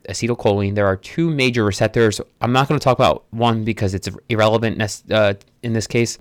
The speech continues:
The, uh, receptor we're gonna talk about is nicotinic, which is very important for voluntary use of muscle contractions. I'm pretty sure this is, this is what I referenced in the beginning of the show. Um, so acetylcholine is,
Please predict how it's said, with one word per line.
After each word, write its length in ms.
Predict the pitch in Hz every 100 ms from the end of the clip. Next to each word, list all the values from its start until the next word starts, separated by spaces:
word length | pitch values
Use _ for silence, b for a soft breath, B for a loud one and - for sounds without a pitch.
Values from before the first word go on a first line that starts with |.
| -
The, 360 | 135 127 113 92
uh, 160 | 117
receptor 380 | 123 120 160 165
we're 120 | 131
gonna 140 | 127 117
talk 220 | 110 107
about 240 | 98 -
is 100 | 98
nicotinic, 760 | 101 104 104 95 98 71 - - b b b b
which 240 | 110 104 113
is 340 | 110 107 - -
very 400 | 107 127 175 240
important 500 | 160 - 135 110 101
for 300 | - 110 104
voluntary 680 | 98 107 139 165 151 156 147
use 300 | 123 123 -
of 80 | 110
muscle 260 | 101 -
contractions. 600 | - 101 - 85 - 87
I'm 100 | 87
pretty 240 | - - 101
sure 220 | - 98
this 220 | 92 92
is, 220 | 92 92 - _
this 160 | - 98
is 100 | 101
what 80 | 101
I 60 |
referenced 380 | 95 98 104 92
in 40 | 101
the 60 |
beginning 320 | 90 95 92
of 80 | 92
the 40 | 85
show. 380 | - 90 85 B B B B B B -
Um, 460 | 101 101 98 101 120
so 480 | 147 - 127 120 - - _ _ _ _ _ _ _ - 101
acetylcholine 1080 | - 165 196 196 - 135 123 95 90 98 -
is, 640 | 110 101 98 98 98 -